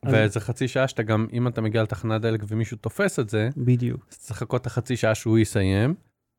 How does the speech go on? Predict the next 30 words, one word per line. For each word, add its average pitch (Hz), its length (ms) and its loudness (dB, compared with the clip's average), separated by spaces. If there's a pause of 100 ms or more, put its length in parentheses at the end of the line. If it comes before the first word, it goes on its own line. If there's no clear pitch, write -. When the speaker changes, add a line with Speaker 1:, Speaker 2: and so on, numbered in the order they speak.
(440)
Speaker 1:
לפחות, 135 640 2
אם 127 60 4
זה 120 100 2
חצי 123 280 0
שעה. 123 180 -2
האמת 143 200 0
שגריני, 156 640 2
אה, 127 200 4
לקח 135 240 0
את - 80 -2
האוטו, 131 360 4
וזה 127 340 2
בדיוק 131 440 2
היה 135 80 4
בסיטואציה 143 500 -2
הזאת. - 220 -4
ב-, 143 300 6 (100)
תן 247 200 2 (100)
באזור 190 880 2
תעשייה 165 320 4
כפר 156 180 -2
סבא, 135 420 4 (200)
Speaker 2:
מהמם. 107 280 -2
Speaker 1:
הוא 175 160 4
הגיע 170 240 6
עם 170 60 6
חמש 151 260 2
עשרה 156 160 0
אחוז, 139 420 0 (400)
התחבר, 139 460 4